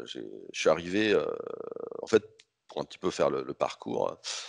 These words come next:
j'avais connu un, sur Paris, parce que moi j'ai fait toute ma carrière sur Paris, hein, dans l'I T. J'ai connu un patron français qui disait, ben, la Roumanie, c'est un endroit où on trouve de bonnes compétences à un, un prix raisonnable.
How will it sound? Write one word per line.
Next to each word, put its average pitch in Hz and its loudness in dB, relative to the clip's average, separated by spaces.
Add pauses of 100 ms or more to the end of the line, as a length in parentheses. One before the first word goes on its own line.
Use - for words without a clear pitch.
(280)
j'avais 95 6
connu 147 8
un, 95 8
sur - 0
Paris, 101 4
parce - -10
que - -8
moi 82 -4
j'ai - -12
fait 73 -14
toute - -16
ma 73 -4
carrière 76 0
sur - -6
Paris, 82 0
hein, 78 -6 (360)
dans 71 -2
l'I 67 0
T. 131 -4 (420)
J'ai 80 -10
connu 101 0
un 78 4
patron 80 4
français 87 0
qui - -8
disait, 87 -2
ben, 82 6
la 80 8
Roumanie, 90 2
c'est - -2
un 87 2
endroit 90 2
où 123 -2
on 87 -4
trouve 98 -12
de 82 -10
bonnes 101 4
compétences 104 0
à 80 4
un, 73 -4 (140)
un 80 -6
prix - 0
raisonnable. 87 2